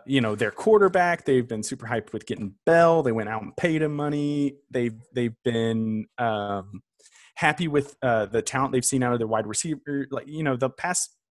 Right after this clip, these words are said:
couple years, it, it, you've heard all of these rumors about what should work in their favor. Mm, but it doesn't come to fruition. It just, the game plan doesn't match the assets in, in many cases, um,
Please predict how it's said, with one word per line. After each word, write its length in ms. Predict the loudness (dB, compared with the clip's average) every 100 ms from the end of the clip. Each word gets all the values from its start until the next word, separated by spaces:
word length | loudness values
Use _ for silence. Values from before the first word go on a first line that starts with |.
| _ _ _
couple 240 | -2 -2
years, 380 | -2 0 0 -2
it, 100 | -6
it, 140 | -8 -14
you've 240 | -10 -8 -4
heard 280 | -2 -2 0
all 260 | 4 4 4
of 120 | -2
these 260 | -6 -8 -6
rumors 480 | -4 -4 -4 -6 -6
about 360 | -2 0 0 -4 -4
what 340 | 0 0 0
should 500 | -6 -4 2 2 2
work 320 | 2 0 2
in 80 | -2
their 140 | -2 -4
favor. 440 | -2 -2 -2 -10 _ _ _ _ _ _ _ _ _ _ _ -8
Mm, 500 | -4 -2 0 -2 -2 0
but 100 | 0
it 160 | 0
doesn't 340 | 4 4 4 0
come 200 | -2 0
to 100 | 0
fruition. 560 | 2 2 2 -2 -2 -2
It 240 | -2 0
just, 240 | 2 0 -4 _ _ _ _ -10
the 80 |
game 340 | -2 2 4 2
plan 260 | 0 2
doesn't 300 | 4 4 2
match 380 | -2 -2 -4 -6
the 100 | -6
assets 640 | -4 -2 0 0 -2 -4 -6
in, 80 | -6
in 360 | -6 -2 0 2
many 200 | 0 0
cases, 680 | -4 -6 -6 -6 -6 -8 -6
um, 500 | -6 -4 -6 -10